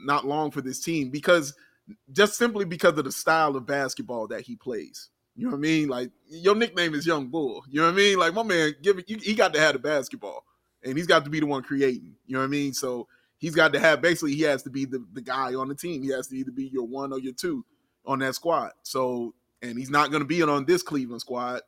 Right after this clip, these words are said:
It's built around Garland, period. And what if it doesn't work for Garland, then it's just not gonna work. And it doesn't seem like they're gonna have that. It's, it's gonna mesh. And Karis LeVert, I think, can give you higher highs, uh, than Sexton, uh, can, can do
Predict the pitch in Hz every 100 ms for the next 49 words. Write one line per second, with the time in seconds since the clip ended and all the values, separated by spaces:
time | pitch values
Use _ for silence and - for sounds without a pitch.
0 | _ _ _ - 143 160 160 156 151 131
1 | 147 139 90 53 _ _ - 160 98 -
2 | _ - 127 120 120 113 _ _ _ _
3 | 120 143 147 147 127 151 143 151 147 127
4 | 143 147 139 131 123 123 120 131 131 123
5 | 120 117 127 120 117 123 131 139 120 -
6 | 156 139 123 107 98 _ _ _ 120 147
7 | 135 131 147 139 127 110 120 101 127 135
8 | 135 143 - 139 123 120 123 82 - 113
9 | 85 160 156 135 131 151 147 113 _ _
10 | _ - 151 160 147 - _ _ _ _
11 | _ 151 143 160 143 147 156 156 139 117
12 | 185 151 113 82 - - - _ _ -
13 | 135 127 117 117 120 - 160 - - 69
14 | 67 _ _ _ - 127 107 131 117 -
15 | 127 110 117 71